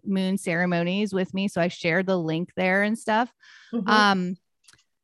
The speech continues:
Speaker 1: and it's, I'm trying to think, my Facebook group is more for the people that take the Awaken Your Life Force digital
Speaker 2: Yes.
Speaker 1: course, because I take people quantum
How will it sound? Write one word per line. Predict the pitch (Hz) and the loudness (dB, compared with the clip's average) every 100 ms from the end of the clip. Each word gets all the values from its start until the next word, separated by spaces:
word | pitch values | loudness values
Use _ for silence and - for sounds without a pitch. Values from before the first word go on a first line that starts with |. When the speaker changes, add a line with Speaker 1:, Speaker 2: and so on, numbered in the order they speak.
| _ _ | _ _
Speaker 1:
and | 202 220 226 | 0 2 2
it's, | 214 214 - | 0 -2 0
I'm | 240 | 0
trying | 247 269 285 | 2 2 2
to | |
think, | - 247 226 | 2 0 2
my | 220 | 0
Facebook | - 330 370 - 233 | 2 0 0 0 -2
group | 214 233 214 | 0 0 2
is | 214 208 190 | 0 0 -2
more | 214 214 226 | -2 2 0
for | 226 233 208 | 0 -2 -2
the | 196 | -4
people | 226 220 208 | -6 -2 -2
that | 175 | -2
take | - 202 - | -2 -4 0
the | 208 | 0
Awaken | 185 180 208 180 | 2 0 0 0
Your | 170 | 0
Life | 156 180 - | 2 0 0
Force | 196 190 | -2 -2
digital | - 175 180 160 | -4 0 2 0
Speaker 2:
Yes. | - | 0
Speaker 1:
course, | 202 381 - | 2 2 0
because | 208 208 196 | -4 -2 0
I | 185 185 | 2 0
take | - 208 - | -2 -4 -2
people | 214 - 175 | -6 -6 -10
quantum | - - 185 175 196 - 254 269 277 | -12 -2 4 4 4 4 4 6 4